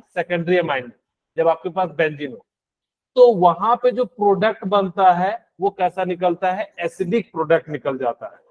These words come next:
अगर जैसे सी सिक्स एच फ़ाइव एन एच है तो यहाँ पे क्या हो जाता है? सीएच थ्री,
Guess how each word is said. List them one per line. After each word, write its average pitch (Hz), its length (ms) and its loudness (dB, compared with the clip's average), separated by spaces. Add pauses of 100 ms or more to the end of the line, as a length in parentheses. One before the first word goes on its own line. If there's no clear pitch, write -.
(400)
अगर 143 160 -6
जैसे 170 200 -8
सी 165 140 -4
सिक्स 170 260 -10
एच 151 180 -4
फ़ाइव 165 220 -2
एन 151 180 -4
एच 156 140 -6
है 185 80 -2
तो - 540 -14
यहाँ 170 200 2
पे 185 120 0
क्या 180 180 6
हो 170 100 8
जाता 160 280 2
है? 208 80 -4
सीएच 165 360 -4
थ्री, 196 340 -6